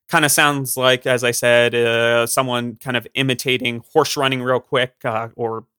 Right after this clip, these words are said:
kind of hitting two blocks of wood real quick together. But once they're a mated pair, they will build their nest on the ground and, uh, sometimes in the trees. Even with their large size, they are actually still fairly good flyers. Their f-, kind of wings are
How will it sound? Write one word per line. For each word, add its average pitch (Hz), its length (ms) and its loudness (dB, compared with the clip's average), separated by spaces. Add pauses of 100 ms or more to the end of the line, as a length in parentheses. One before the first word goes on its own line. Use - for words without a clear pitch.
(240)
kind 131 160 -2
of 113 80 -6
hitting 123 280 -8
two 123 160 -12
blocks 117 360 -8
of 113 140 -16
wood 120 200 -2
real 120 200 2
quick - 320 -4
together. 123 500 2
But 110 100 -4
once 143 260 2
they're 143 180 2
a 131 40 0
mated 131 280 0
pair, 196 360 0
they 127 140 -2
will 117 280 0
build 123 240 -2
their 113 100 -2
nest 113 380 -2
on 113 120 -2
the 104 80 -6
ground 175 520 2 (680)
and, 117 560 2
uh, 110 320 6
sometimes 135 500 4
in 117 100 2
the 107 80 0
trees. 220 420 0 (260)
Even 135 520 2
with 127 200 2
their 123 160 4
large 117 380 2
size, 120 500 2
they 117 280 2
are 143 160 4
actually 139 400 -2
still 110 340 0
fairly 107 380 -2
good 101 300 -10
flyers. 113 680 -4 (160)
Their 135 220 4
f-, - 240 -2
kind 165 180 0
of 120 180 -4
wings 165 580 -2
are 123 420 0